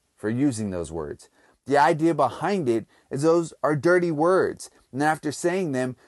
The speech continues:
your mouth must be cleaned and cleansed of the filth. We have to really think about what we are saying. There is another phrase that I just can't stand that people use so commonly. This phrase is used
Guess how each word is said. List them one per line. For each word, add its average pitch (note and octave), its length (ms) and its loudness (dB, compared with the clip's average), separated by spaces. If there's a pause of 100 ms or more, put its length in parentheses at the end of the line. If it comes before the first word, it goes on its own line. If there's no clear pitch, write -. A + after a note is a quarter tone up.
(100)
your D3+ 140 0
mouth D#3 280 0
must D3+ 240 -6
be C3+ 140 -2
cleaned G3 720 -4 (360)
and B2+ 220 -2
cleansed D3 680 -4
of A#2+ 120 0
the A2 100 -2
filth. - 560 -2 (720)
We G3 120 2
have A#3 120 2
to F#3+ 100 -2
really E3+ 280 4
think D#3 440 -4 (120)
about B2 340 2
what B2 220 0
we A#2+ 140 0
are G#2 100 0
saying. F#2 560 -8 (540)
There E3+ 160 4
is D#3+ 80 0
another F3 340 2
phrase C#3+ 440 2
that C3 100 0
I A#2+ 120 4
just D#3+ 640 0
can't D3+ 440 -4
stand E3 560 -2
that A#2 120 -6
people C3+ 300 -4
use C3 240 -2
so B2+ 180 0
commonly. B2 760 -4 (600)
This F3+ 180 2
phrase F#3 340 2
is C#3+ 180 -4
used E3+ 380 0